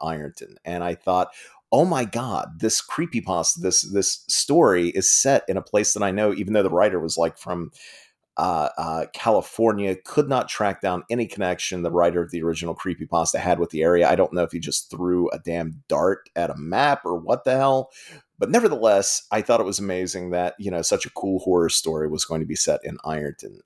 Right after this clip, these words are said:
And then when it was made, I was like, "Oh my God, it's gonna be, you know, it's gonna be like the series, and they're gonna set it in Ironton." Of course, they're not gonna shoot it in Ironton. That's fine. That's cool. You know, whatever. Uh, but it's, it's just cool that they're going to set it there and they're going to call it that.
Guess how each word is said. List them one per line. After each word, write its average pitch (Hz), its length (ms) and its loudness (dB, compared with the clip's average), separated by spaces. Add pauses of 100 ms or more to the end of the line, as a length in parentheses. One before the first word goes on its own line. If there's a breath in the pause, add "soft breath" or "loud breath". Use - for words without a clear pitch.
(120)
And 147 140 2
then 180 140 4
when 196 100 4
it 175 80 0
was 135 160 -4
made, 139 720 2
I - 40 -10
was 131 120 -6
like, 135 220 -6
"Oh 185 60 -8
my 180 120 -8
God, 170 240 -10
it's - 160 -6
gonna 156 140 -8
be, 165 160 -6
you 147 160 -6
know, 117 160 -2
it's - 140 -4
gonna 131 140 -4
be 131 100 -2
like 120 160 0
the - 80 -8
series, - 340 -2
and - 80 -6
they're - 80 -8
gonna - 100 -6
set - 160 -2
it - 60 -6
in - 80 -10
Ironton." 127 320 -4
Of - 80 -12
course, 185 200 2
they're 127 100 2
not 98 100 2
gonna 85 160 -2
shoot 160 240 0
it 101 80 -2
in - 60 -8
Ironton. 76 300 -8
That's - 180 -6
fine. 196 180 -6
That's - 160 -10
cool. 294 240 -6
You 403 60 -2
know, - 100 -8
whatever. 440 300 2 (640 loud breath)
Uh, 175 420 6
but 185 120 6
it's, 180 180 -2
it's - 160 0
just 160 200 -2
cool 147 120 -4
that - 120 -10
they're 107 120 -4
going 101 200 -4
to 87 40 -4
set 87 160 0
it 82 100 -2
there 82 120 -2
and 85 80 -4
they're 80 100 -6
going 80 180 -4
to 76 60 -6
call 85 260 2
it - 60 -10
that. 62 220 -2